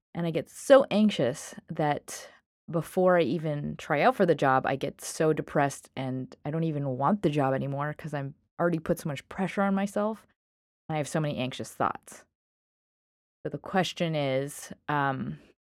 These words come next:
what do you do for something like this? Because I feel like I'm hiding from my whole life, and I'm n-, actually not allowing myself to succeed and have a well-paid job or, or actually fulfill my potential.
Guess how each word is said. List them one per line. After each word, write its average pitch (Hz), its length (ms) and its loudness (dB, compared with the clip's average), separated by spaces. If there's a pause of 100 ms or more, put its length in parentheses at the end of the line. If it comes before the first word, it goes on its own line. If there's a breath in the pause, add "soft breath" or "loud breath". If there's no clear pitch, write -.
what 165 160 6
do 165 40 2
you 165 140 2
do 220 260 4
for 196 140 0
something 131 260 -6
like 123 240 -6
this? 135 400 -2
Because 139 920 -2 (280)
I 139 200 -2
feel 156 280 -2
like 143 220 0
I'm 135 340 -4 (500)
hiding 170 340 4
from 160 160 0
my 143 120 0
whole 147 200 0
life, 143 240 2
and 151 80 -4
I'm 147 80 -6
n-, - 240 -10
actually 180 260 2
not 175 220 2
allowing 165 260 2
myself 156 460 -4
to 151 260 -6 (1200 soft breath)
succeed 214 480 2
and 151 200 4
have 160 120 -2
a 143 80 2
well-paid 147 460 0
job 156 300 4
or, 139 340 0 (320)
or 151 100 -2
actually 143 640 -4 (460)
fulfill 156 300 -2
my 143 120 0
potential. - 540 -2